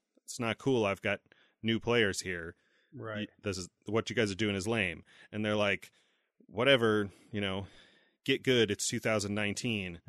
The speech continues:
Speaker 2: <laughs>
Speaker 1: And I said, "That's a thing, that's a thing I witness a lot in World of Warcraft, where I'll be gone for a while and I'll come back and there are all these looking for group tools. So I'll just jump in a, in a game, and people in a, in a looking for a raid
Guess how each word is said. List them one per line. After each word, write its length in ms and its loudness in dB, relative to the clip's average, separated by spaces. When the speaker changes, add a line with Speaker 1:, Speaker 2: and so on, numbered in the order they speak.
Speaker 2:
<laughs> 280 -6
Speaker 1:
And 300 2
I 120 6
said, 220 4
"That's 220 0
a 60 -4
thing, 400 2
that's 180 -6
a 60 -8
thing 200 -2
I 60 2
witness 380 0
a 40 -2
lot 260 0
in 100 0
World 180 0
of 60 -2
Warcraft, 440 2
where 240 0
I'll 120 2
be 120 -8
gone 280 2
for 180 0
a 60 2
while 400 -2
and 80 -2
I'll 80 -2
come 240 -2
back 500 2
and 120 0
there 100 0
are 40 0
all 120 4
these 160 -2
looking 260 -2
for 100 -18
group 260 -4
tools. 320 -2
So 140 -2
I'll 80 2
just 220 -4
jump 260 0
in 100 2
a, 220 -2
in 140 -4
a 60 -4
game, 420 2
and 260 2
people 300 2
in 80 4
a, 80 2
in 100 0
a 60 0
looking 300 -2
for 180 -2
a 40 2
raid 460 -2